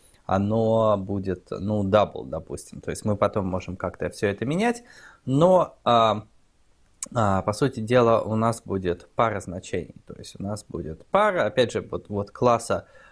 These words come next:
пары как такового у нас, вы видите, какая-то есть в System Web, но, строго говоря, у нас нет пары. То есть у нас есть, э, tup-, tuple, а, и мы можем, а, вернуть это. То есть tuple, дабла и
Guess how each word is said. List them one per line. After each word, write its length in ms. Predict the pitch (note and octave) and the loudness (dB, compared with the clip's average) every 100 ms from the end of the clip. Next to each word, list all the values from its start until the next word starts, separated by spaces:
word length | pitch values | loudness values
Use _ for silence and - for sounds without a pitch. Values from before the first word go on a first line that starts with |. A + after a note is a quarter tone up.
| _ | _
пары 300 | - A#2+ A2 | 2 2 2
как 180 | F#2+ G2 | -2 -6
такового 720 | - - A2 A2+ G#2 F#2 E2+ G#2+ | -6 0 2 4 4 4 2 0
у 60 | |
нас, 380 | G#2+ F#2 F#2 - | -2 -2 -4 -6
вы 200 | G2+ G2+ | -6 -2
видите, 220 | A#2 C#3 | -2 -4
какая-то 420 | - G2+ F#2 E2+ | -4 0 0 0
есть 280 | F#2 F#2+ - | -2 -2 -4
в 20 | |
System 260 | A#2 - B2+ | -8 -4 0
Web, 240 | F3 - | 4 4
но, 120 | C3 C3+ | 2 2
строго 220 | - D#3 | 2 6
говоря, 220 | C#3 B2+ | 6 6
у 40 | |
нас 260 | A#2+ A2 - | 4 0 0
нет 220 | F#2+ E2 | -4 -2
пары. 260 | F#2 F#2 - | 0 -2 -4
То 120 | - | -10
есть 140 | - | -10
у 60 | - | -8
нас 300 | G2+ G2 - | -4 -4 -6
есть, 320 | F2 F#2+ - | -8 -8 -8
э, 240 | - - - | -10 -10 0
tup-, 220 | G3+ G3+ - - | 0 0 -4 0
tuple, 420 | G3 G3 E3 D#3 _ _ - - - | 2 4 2 0 _ _ -20 -20 -10
а, 320 | - A#2 G#2+ - | 2 4 4 2
и 160 | C#3 C#3+ | 0 0
мы 160 | B2+ | 0
можем, 420 | A#2+ A2+ A2 G2 F#2+ _ - - | 0 0 0 -2 -4 _ -14 -2
а, 260 | F#2 F2+ | 0 2
вернуть 340 | F#2 G#2 A2+ - | 0 0 0 0
это. 220 | D#2+ - | -2 -4
То 140 | - | -6
есть 180 | F2+ - | -8 0
tuple, 480 | F3 F3+ E3 C#3+ B2+ | 0 2 0 0 -2
дабла 640 | F#2+ A#2 C3+ B2+ B2+ B2+ - _ - | 2 4 4 2 2 2 -2 _ -6
и 360 | A2 A#2 B2 | -2 -2 -4